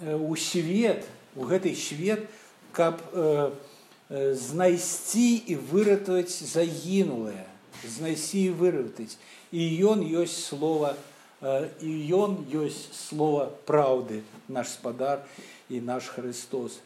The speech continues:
У ім і вы, пачуўшы Слова праўды, э,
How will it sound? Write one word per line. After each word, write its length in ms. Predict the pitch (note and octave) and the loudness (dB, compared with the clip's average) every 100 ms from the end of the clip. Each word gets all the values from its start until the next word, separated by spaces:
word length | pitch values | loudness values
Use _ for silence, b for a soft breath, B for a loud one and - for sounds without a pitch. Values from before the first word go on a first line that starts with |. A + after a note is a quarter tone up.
| - | -2
У 140 | F3+ G3+ | 6 8
ім 340 | C4 D4 C4+ | 8 4 0
і 120 | A3+ A#3+ | 4 4
вы, 320 | F#3+ B3+ A3+ | 6 4 4
пачуўшы 600 | F3 D#3+ G#3 F3 - D#3+ | 4 2 2 2 2 -4
Слова 400 | - D3+ C3 A#2 | -2 0 0 0
праўды, 760 | - A2 C#3+ F3+ F3+ F3 A#2 - B B B B - | -6 -4 2 4 4 2 -4 -6 B B B B -8
э, 480 | D#3 C3+ C3+ C3 C3+ | 0 2 4 4 2